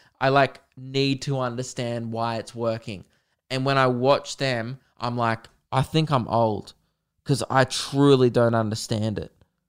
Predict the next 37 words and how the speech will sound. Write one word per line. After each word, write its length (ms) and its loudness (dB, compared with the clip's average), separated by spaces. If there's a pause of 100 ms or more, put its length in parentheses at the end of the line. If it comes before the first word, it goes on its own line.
(1160)
Like, 160 2
I 60 4
sit 320 -2
there 160 4
and 100 4
I'm 120 2
like, 200 0
"Fuck, 420 0
okay, 280 0
let's 220 -2
just, 200 -6
like, 220 -2 (460)
look 180 -2
at 80 0
this 160 0
not 260 4
in 100 0
a 40 -2
joking 500 0
way, 360 -2 (200)
just 240 -8
in, 80 -8
like, 200 -6
a, 160 -4 (200)
for 120 -4
real, 360 4
like, 200 -6
how, 640 -2 (260)
how 260 -4
the 140 -6
fuck 600 -2
would 160 -4 (160)
anyone 840 -6 (720)
think 200 -4
this 360 -2
is 140 -4
entertaining?" 720 -6